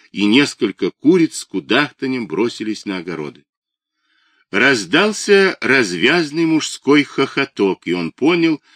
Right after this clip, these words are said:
это развлекалась полиция. Он и ещё ждал выстрелов, но их больше не было. Вроде начал стихать шум в отдалении.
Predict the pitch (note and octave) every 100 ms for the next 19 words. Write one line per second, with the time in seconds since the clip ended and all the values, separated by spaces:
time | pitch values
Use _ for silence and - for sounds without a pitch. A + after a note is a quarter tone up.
0 | _ - C#3 C#3+ B2+ G#2+ A#2 - A#2 G#2
1 | - - F#2+ D2 - - B1+ - _ _
2 | _ _ _ _ _ A2+ D3 D#3 C3 -
3 | _ - B2+ B2+ - - F#3 C#3+ E2+ F2
4 | D2+ C2+ D2 - - C2 B1+ _ _ _
5 | _ - F#2 C#3+ C#3 G#2 D3+ - C3+ C#3
6 | A2+ G#2+ C2+ B1 _ _ _ _ _ E2
7 | G#2+ G#2+ A2+ B2 - A#2+ - - G#2+ C3
8 | A#2+ - - C#3 A2 C2+ _ - F2+ D2
9 | F#2 E2 C#2+ B1+ A#1